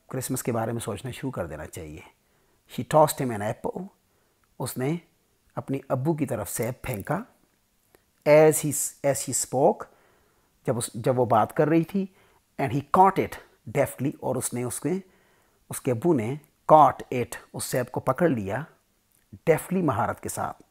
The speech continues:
फिजा में फेंका, कैच करने के लिए जिस तरह फेंकते होते हैं, उसने पकड़ लिया। She hesitated, वो हिचकिचाई, for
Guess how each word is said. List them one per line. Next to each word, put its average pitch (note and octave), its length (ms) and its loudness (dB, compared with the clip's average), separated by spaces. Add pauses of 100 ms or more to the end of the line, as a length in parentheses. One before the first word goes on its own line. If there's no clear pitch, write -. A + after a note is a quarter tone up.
(180)
फिजा B2 260 -2
में B2 120 -2
फेंका, A2+ 340 -4 (760)
कैच B2 240 0
करने A2+ 260 -4
के A2+ 80 -2
लिए A2 80 -4
जिस G#2+ 120 -8
तरह A#2 100 -6
फेंकते G#2+ 320 -8
होते B2 180 -8
हैं, F#3+ 60 -12 (840)
उसने A#2+ 140 -8
पकड़ G2 240 -6
लिया। - 140 -16 (840)
She E3 200 2
hesitated, D#3 540 4 (1500)
वो C3+ 80 -2
हिचकिचाई, A#2+ 640 -2 (1080)
for B2+ 120 -2